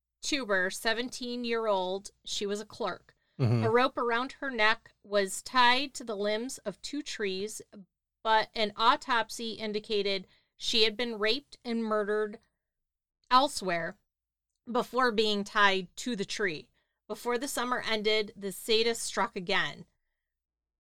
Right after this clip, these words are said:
Speaker 1: Celia Coates, or Cota, sixteen-year-old high school beauty, was murdered just before she entered her home after attending a movie. She had been raped several times, tortured, and strangled.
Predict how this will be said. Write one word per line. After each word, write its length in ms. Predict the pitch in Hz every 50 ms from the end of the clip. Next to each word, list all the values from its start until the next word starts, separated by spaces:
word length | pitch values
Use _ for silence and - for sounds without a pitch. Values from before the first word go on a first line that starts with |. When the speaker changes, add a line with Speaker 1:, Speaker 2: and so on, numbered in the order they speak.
| _ _ _ -
Speaker 1:
Celia 840 | - - - 254 262 269 277 262 254 262 262 254 254 254 254 247 247 _ _ _ - _ _ _ _ -
Coates, 600 | - - - 240 302 392 415 - - - - -
or 160 | - 214 190 180
Cota, 540 | _ - - 254 262 285 330 349 370 392 339
sixteen-year-old 1120 | - - - - 262 - - - 294 302 302 294 277 277 269 262 262 247 247 247 254 247 - - -
high 220 | - - 247 285
school 360 | 277 - - - 262 254 254 233
beauty, 480 | 208 208 220 233 233 226 233 240 240
was 280 | 190 175 214 208 196 208
murdered 560 | 220 220 226 233 233 226 254 254 247 247 240 _ _ _ _ _ _ _ -
just 280 | - 285 311 302 - -
before 360 | 330 330 - - 294 277 285
she 200 | - - 262 240
entered 320 | 226 240 233 254 240 214
her 160 | 226 226 220
home 340 | 208 233 220 220 220 220 214 -
after 420 | - 196 202 202 - - 214 202 196
attending 480 | - 202 202 - - 208 202 196 196 190
a 40 | 190
movie. 460 | 180 180 175 170 165 - 156 160 -
She 240 | - - - 214 202
had 120 | 196 175
been 240 | 202 185 185 180 175
raped 380 | 196 208 254 285 _ - -
several 500 | - - - - 226 233 233 285 269 262
times, 640 | 262 - 226 220 202 196 190 196 202 208 202 - - _ _ _ _ _ _ _ _
tortured, 600 | - 247 240 240 - - 277 254 247 240 226 - _ -
and 120 | 214 208 196
strangled. 640 | - - 220 196 190 185 - 135 - - -